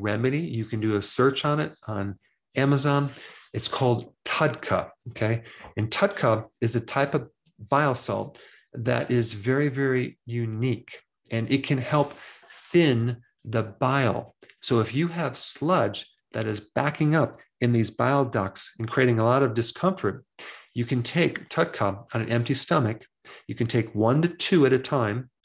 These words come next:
once or twice a day, depending on how severe it is, and give yourself a lot of relief.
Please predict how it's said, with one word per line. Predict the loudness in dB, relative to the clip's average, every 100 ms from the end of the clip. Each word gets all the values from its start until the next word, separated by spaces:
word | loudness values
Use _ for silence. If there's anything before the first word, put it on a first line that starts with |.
| -4
once | 0 2 0
or | -2
twice | 0 0 0
a | -2
day, | 0 0 0 -4
depending | -8 -2 0 2
on | 0
how | 0
severe | -2 -2 0 2
it | 2
is, | -2 -6 -16 -10
and | -4
give | 0 2
yourself | 2 0 -2
a |
lot | -4 -4
of | -4
relief. | -2 0 0 -2